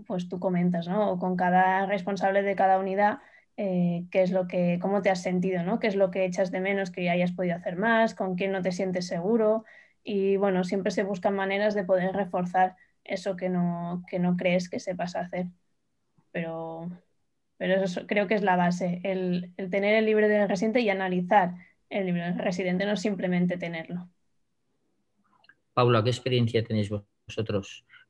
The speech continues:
Speaker 2: Vuelvo a hacer la pregunta. ¿Cuál es la herramienta de evaluación que tú consideras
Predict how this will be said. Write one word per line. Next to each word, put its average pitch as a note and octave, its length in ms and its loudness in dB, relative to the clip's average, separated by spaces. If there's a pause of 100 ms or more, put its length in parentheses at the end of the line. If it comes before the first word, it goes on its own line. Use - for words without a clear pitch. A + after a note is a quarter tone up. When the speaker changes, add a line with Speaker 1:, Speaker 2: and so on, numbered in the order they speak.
(220)
Speaker 2:
Vuelvo B2 260 6
a A#2+ 60 8 (160)
hacer A2+ 220 0
la A2+ 80 4
pregunta. G#2+ 540 0
¿Cuál C3+ 200 4
es D3 400 2 (240)
la A#2 200 4
herramienta C3 680 4
de B2 140 6
evaluación A2+ 720 2
que - 140 0
tú B2 180 -2
consideras B2+ 960 2